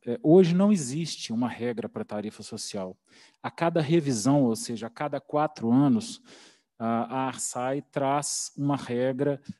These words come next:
que vem se repetindo, que é, é, de cinquenta e cinco por cento de desconto, né, tô falando de Copasa,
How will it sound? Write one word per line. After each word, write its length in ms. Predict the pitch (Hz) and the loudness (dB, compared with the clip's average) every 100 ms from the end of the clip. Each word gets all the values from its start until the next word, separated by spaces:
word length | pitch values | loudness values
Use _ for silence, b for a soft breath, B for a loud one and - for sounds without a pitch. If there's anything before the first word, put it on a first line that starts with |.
| _ | _
que 380 | - 156 175 160 | -4 -2 -2 -4
vem 180 | 139 139 | -4 -8
se 100 | - | -6
repetindo, 640 | 139 180 - - 165 180 | -6 -6 -6 -2 0 -2
que 200 | 185 165 | -2 -2
é, 240 | 135 151 151 b b b | 0 -2 -6 b b b
é, 300 | 127 123 127 | -8 -4 -4
de 100 | 120 | -4
cinquenta 420 | 120 151 160 147 | -4 -2 0 0
e 60 | 151 | 0
cinco 220 | - 139 | -2 -6
por 60 | - | -6
cento 220 | - 135 | -4 -4
de 80 | 131 | -4
desconto, 600 | 147 - - 139 170 - | -8 -6 -2 0 -2 -4
né, 80 | 127 | -8
tô 100 | 113 | -6
falando 240 | 120 120 | 0 0
de 60 | - | 2
Copasa, 600 | 151 127 120 131 139 147 | -2 0 0 0 -2 -8